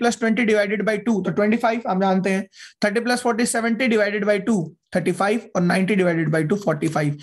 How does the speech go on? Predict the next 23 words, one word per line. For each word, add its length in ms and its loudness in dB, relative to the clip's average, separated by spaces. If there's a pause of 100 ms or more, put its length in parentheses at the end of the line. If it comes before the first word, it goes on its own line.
(240)
तो 220 -4
एम 280 0
आ 160 0
गया 260 0 (420)
फ़िफ़्टीन, 420 2
ट्वेंटी 220 -2
फ़ाइव, 260 2
थर्टी 180 -2
फ़ाइव, 180 2
फ़ोर्टी 260 -2
फ़ाइव। 260 -4 (280)
चलिए 300 0
एफ़एम 280 -2
निकालना 360 -2
है, 60 -4
तो 60 -2 (100)
एफ़एम 320 -2 (580)
पन्द्रह 280 2
गुना 200 0
में 180 0
तीन, 340 0
फ़ोर्टी 240 -2
फ़ाइव, 280 -2